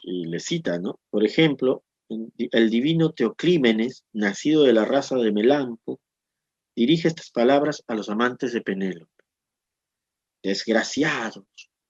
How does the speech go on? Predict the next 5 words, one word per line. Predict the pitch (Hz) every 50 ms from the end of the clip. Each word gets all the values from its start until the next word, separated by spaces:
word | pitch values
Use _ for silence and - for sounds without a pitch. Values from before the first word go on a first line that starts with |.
| _ _ _
cuán | - - 117 135 143 139 139 143 - -
horrible | 127 120 123 123 131 131 131 127 131 120
suerte | - - - 113 120 131 131 123 117 - _ - 117 117
os | 117 113 -
espera. | 123 113 - - _ _ - 117 120 117 107 104 107